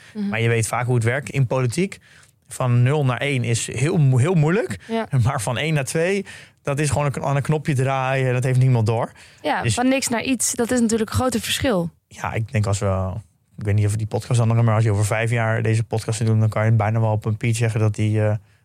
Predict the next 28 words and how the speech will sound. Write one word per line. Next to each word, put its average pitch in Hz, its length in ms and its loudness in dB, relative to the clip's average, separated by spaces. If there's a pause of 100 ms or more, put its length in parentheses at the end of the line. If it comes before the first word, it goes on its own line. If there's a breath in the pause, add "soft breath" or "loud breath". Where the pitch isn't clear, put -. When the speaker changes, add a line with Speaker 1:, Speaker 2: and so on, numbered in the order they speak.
Speaker 2:
die 101 120 -6
dividend, 113 480 0
die 117 140 2
share 120 220 -2
buyback 123 340 0
belasting 127 380 0
een 120 60 2
stukje 123 220 -2
hoger 120 240 2
is 110 80 2
dan 113 80 0
één 110 140 -2
procent. 113 380 -2
Speaker 1:
Maar - 100 -10
uiteindelijk 269 380 -2
gaan 262 140 0
ze 233 80 0
hiermee 233 260 2
grote 240 320 -2
bedrijven 233 420 0
dan 190 260 -2
toch 185 160 -6
pakken? 208 260 -4
Of 208 80 -4
gewoon - 200 -6
alle 214 180 0
bedrijven 185 460 -2
misschien? 190 120 -4